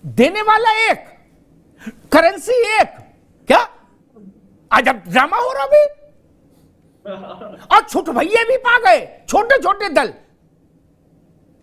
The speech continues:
जिसकी जितनी थानेदारी वो उतना पंजीरी खा रहा है और गुलगुला खा रहा है और बातें और ज्ञान भी दे रहा है। नहीं,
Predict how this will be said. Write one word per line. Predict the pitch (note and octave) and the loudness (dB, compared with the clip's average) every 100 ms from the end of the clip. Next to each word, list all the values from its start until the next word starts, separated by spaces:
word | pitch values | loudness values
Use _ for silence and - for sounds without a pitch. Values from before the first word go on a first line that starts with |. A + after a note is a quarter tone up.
| _ _ - - | _ _ -20 -10
जिसकी | D#3+ D#4 - A#4 | 2 2 4 2
जितनी | F4+ F#4 A4 B4 | 2 -6 -2 -2
थानेदारी | - B3+ F4 G4 A4 B4+ | 0 -2 0 0 0 -2
वो | B4 A4+ | -4 -6
उतना | G#4+ A4+ A4 - C#4 _ _ _ _ _ - _ | -6 -8 -8 -20 -20 _ _ _ _ _ -20 _
पंजीरी | D#4 E4 G4+ | 0 0 -4
खा | A#4 F#4+ | -2 0
रहा | A4 C5 G#4 | 2 2 2
है | F#3 - _ - - | -4 -10 _ -2 4
और | F#4 | 4
गुलगुला | D#4+ C#4 D#4+ F4+ E4 | 2 -4 0 0 -2
खा | B3 C#4 | -2 0
रहा | F#4+ A4 | 2 0
है | E4+ - G3 | -2 -4 0
और | D#4+ | 0
बातें | B3+ A3+ D4+ | 2 -4 -4
और | D4+ D#4+ A3+ | -4 -4 -2
ज्ञान | G#3 D#4+ F4+ | 0 0 -2
भी | |
दे | F4 F#4 | -2 0
रहा | F#4 | 0
है। | G#4 - _ _ _ _ _ _ _ _ _ _ - | -4 -12 _ _ _ _ _ _ _ _ _ _ 0
नहीं, | G#4 A4+ | 2 0